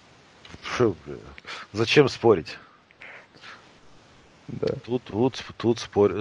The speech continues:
Speaker 1: э, спорить не о чем. Нет, ну, в-, вот, то есть Vikings уже в этом дивизионе, мне кажется, Vikings выс-, выкристаллизовались в, в, в ту команду, которая, ну, чётко на втором месте и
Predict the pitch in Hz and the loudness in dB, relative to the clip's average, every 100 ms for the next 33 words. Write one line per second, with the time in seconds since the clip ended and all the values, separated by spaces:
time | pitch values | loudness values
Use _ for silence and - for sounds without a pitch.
0 | 98 87 - 101 95 - 87 76 - - | -4 -6 -2 0 0 -2 -6 -8 -8 -8
1 | - - - - - 170 151 160 220 247 | -8 -6 -4 -6 4 8 8 10 10 10
2 | 147 127 139 165 180 - - - - - | 6 -6 0 6 6 6 -14 -14 -14 -14
3 | - - 120 - 120 113 131 196 180 156 | -10 0 0 0 -10 4 10 10 10 0
4 | 135 147 135 151 120 151 160 135 127 120 | -2 4 8 8 10 10 10 8 0 0
5 | 120 113 143 180 147 123 117 135 127 120 | 0 4 6 6 4 0 4 6 6 6
6 | 120 113 123 117 120 - 107 120 127 - | 4 6 6 4 -6 -8 0 4 4 2
7 | 135 123 131 120 - 113 113 104 113 107 | 0 2 2 0 -2 0 2 8 10 10
8 | 101 98 - - - - - - - _ | 8 2 -4 -8 -14 -16 -14 -16 -16 _
9 | - - 131 123 117 113 - - 135 131 | -14 -2 4 8 8 6 4 0 4 6
10 | 131 135 117 110 110 117 110 104 101 95 | 8 8 6 0 2 4 6 6 4 0
11 | 101 - 143 127 - 110 - 120 113 113 | -6 2 4 4 0 -4 0 4 4 4
12 | 160 160 - 151 147 131 117 | 0 0 0 2 2 4 0